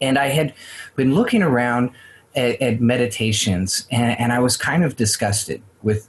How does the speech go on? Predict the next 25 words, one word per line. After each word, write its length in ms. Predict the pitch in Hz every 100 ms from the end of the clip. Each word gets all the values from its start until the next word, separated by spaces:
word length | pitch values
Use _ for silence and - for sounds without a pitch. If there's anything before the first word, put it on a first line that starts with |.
| -
everything 400 | 135 143 139 131
that 100 | 110
I 100 | 98
was 200 | 90 -
finding, 460 | - 90 92 87 - _ _ _ _ 120
because 160 | 123 123
it 20 | 123
was 80 | 107
all, 360 | 123 131 131 135
it, 80 | 143
it 120 | 143 143
all 100 | 156
seemed 300 | - 165 151
so 260 | - 143 123
airy-fairy 880 | 113 120 123 117 - 117 113 117 110 -
kind 160 | 113 110
of, 100 | 101 101 _ _ _ _ -
it, 120 | 117
it 80 | 131 131
didn't 160 | 160
seem, 420 | 151 - 165 151 -
it, 140 | 151 -
I 100 | 135
just 240 | 151 170 -
had 240 | 156